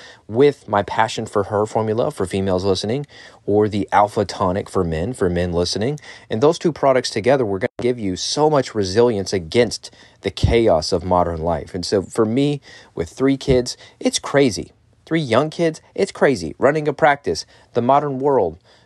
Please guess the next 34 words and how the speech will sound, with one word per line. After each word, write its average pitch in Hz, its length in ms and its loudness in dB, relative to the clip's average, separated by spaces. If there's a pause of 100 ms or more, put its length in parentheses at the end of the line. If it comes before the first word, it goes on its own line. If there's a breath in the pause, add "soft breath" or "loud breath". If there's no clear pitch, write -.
it's 143 240 -4
nuts. - 460 -4
It's 135 180 -4
just - 220 -6
crazy. 92 420 -2
So 123 280 2 (840)
adaptogens 127 640 0
help 123 300 0
you 113 100 -2
to 110 160 -4
get 104 340 0
through 110 380 -2
all 82 260 0
of 73 140 -6
that 78 240 0
and 90 140 -6
to 117 120 -4
brave 98 600 0
the 95 100 -2
storms. 76 540 -6
It's - 120 -2
like - 160 2 (360 loud breath)
going 120 260 2
into 107 340 0
a 85 140 4 (300 loud breath)
massive, 101 680 0 (460 soft breath)
uh, 92 200 -6
tidal 127 420 2
wave 98 340 0
out 104 180 4
in 110 80 -8
the 101 100 -2
ocean, 101 400 -2
and 87 240 -6